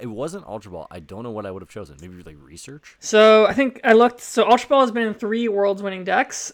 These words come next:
Speaker 2: The other cards that have been in two, we have Boss's Orders, Path to the Peak,
Speaker 1: Okay.
Speaker 2: Switch, Mysterious Treasure, and Bridget, Guzma, Sycamore, Field Blower, Rescue Stretcher, and Choice Band.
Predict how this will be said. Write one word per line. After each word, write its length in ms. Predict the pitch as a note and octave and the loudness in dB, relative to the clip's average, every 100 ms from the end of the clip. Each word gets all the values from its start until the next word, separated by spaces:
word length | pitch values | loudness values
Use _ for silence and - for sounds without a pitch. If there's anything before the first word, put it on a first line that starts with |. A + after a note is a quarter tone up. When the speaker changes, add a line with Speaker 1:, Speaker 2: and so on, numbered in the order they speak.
| _ | _
Speaker 2:
The 180 | G#3+ A3 | -6 0
other 180 | A3+ A#3+ | 2 0
cards 240 | B3 A#3+ A3 | 0 -2 -2
that 100 | G#3 | -8
have 80 | G3+ | -8
been 180 | G3+ | -8
in 60 | G3 | -10
two, 240 | - A3 | -8 -6
we 80 | A3+ | -2
have 140 | G3 F#3 | -4 -4
Boss's 380 | F#3+ G3+ A3+ G#3 | -4 -4 -6 -4
Orders, 540 | G#3+ A3 D4 - - _ _ _ _ _ _ _ | -2 -2 -4 -8 -18 _ _ _ _ _ _ _
Path 320 | - G3+ G#3+ - | -4 0 0 -2
to 80 | A3 | -8
the 80 | G3 | -8
Peak, 380 | - B3+ C#4+ - - | -4 -4 -4 -12 -18
Speaker 1:
Okay. 160 | D#3+ G#2+ _ _ _ _ | -20 -20 _ _ _ _
Speaker 2:
Switch, 680 | - - G#3+ B3+ - - - _ _ _ _ _ _ _ _ | -18 -8 -2 -2 -4 -14 -16 _ _ _ _ _ _ _ _
Mysterious 580 | G#3+ G3+ - A#3+ A#3+ A#3 | -12 -10 -2 0 0 -2
Treasure, 480 | - A3+ G#3+ C4+ F4 _ _ _ _ _ _ _ _ | -2 -2 -2 -4 -8 _ _ _ _ _ _ _ _
and 400 | B3+ G#3 B3 C#4+ - _ _ | -2 0 0 -6 -14 _ _
Bridget, 560 | A3+ G#3 G#3 A#3+ A3+ - _ | -6 -4 0 0 -2 -6 _
Guzma, 500 | G#3 G#3+ G#3+ A3 A3+ A3+ | -6 -4 -4 -4 -6 -10
Sycamore, 680 | - A3 A3+ G#3+ G#3 G#3+ A#3 - _ _ _ _ - | -16 -12 -8 -6 -4 -4 -6 -14 _ _ _ _ -6
Field 300 | A3 G#3+ G3+ | -4 -4 -4
Blower, 400 | G#3 G3+ G#3 G#3+ _ | -4 -2 -4 -8 _
Rescue 340 | A3 G#3 A3 | -10 -8 -10
Stretcher, 560 | G#3 G3+ F#3+ G3+ G3 G3 _ - | -10 -10 -10 -8 -8 -8 _ -20
and 140 | G3+ | -18
Choice 280 | - F#3+ F#3+ | -16 -16 -16
Band. 340 | - - A3 | -20 -20 -20